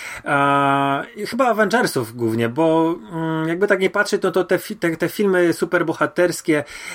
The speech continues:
e, cały czas były. No, mieliśmy Spidermana, mieliśmy, mm, Daredevila, mieliśmy kolejne tam jakieś filmy, e, Fantastyczną Czwórkę, ale one nigdy nie spowodowały tego, żeby tych komiksów nagle było więcej.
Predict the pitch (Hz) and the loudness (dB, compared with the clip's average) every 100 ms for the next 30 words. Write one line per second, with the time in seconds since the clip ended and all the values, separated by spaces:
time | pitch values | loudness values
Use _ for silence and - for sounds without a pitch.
0 | - 156 143 143 143 147 151 151 - 247 | -8 -2 2 4 4 4 2 2 2 0
1 | 220 233 156 131 123 143 170 175 165 - | 2 0 2 2 2 0 0 -2 -4 -2
2 | 180 170 165 180 175 147 143 139 - 160 | -2 0 0 0 2 0 0 -2 -2 -2
3 | 156 - - - - 151 151 151 147 151 | -2 -6 -20 -16 -6 -4 -2 -2 0 0
4 | 156 160 156 175 143 135 147 151 160 156 | 2 2 2 2 2 0 -2 -4 -2 0
5 | 156 156 156 170 180 190 - - 180 170 | 0 0 -2 -4 -8 -12 -20 -2 2 4
6 | 170 170 160 156 156 165 143 - 165 156 | 2 0 0 -2 -2 -2 -4 -2 0 0
7 | 151 - - - 147 143 147 151 - 160 | -2 -6 -18 -8 0 4 4 4 2 2
8 | 165 170 - 170 - 160 196 202 175 170 | 0 0 -2 0 0 0 0 2 2 2
9 | 165 - - 208 214 165 185 254 185 160 | 0 -8 -6 -2 0 2 2 0 0 0
10 | 156 - 170 151 156 151 160 160 156 - | -2 -2 0 0 0 0 0 2 0 -2
11 | - - - 175 180 208 170 170 170 190 | -14 -20 -8 -2 0 2 2 0 0 -2
12 | 170 190 180 185 190 165 170 175 165 175 | -2 0 0 0 0 0 0 0 0 2
13 | 170 165 165 - 151 151 127 110 | 2 2 0 -2 -2 -2 -2 -6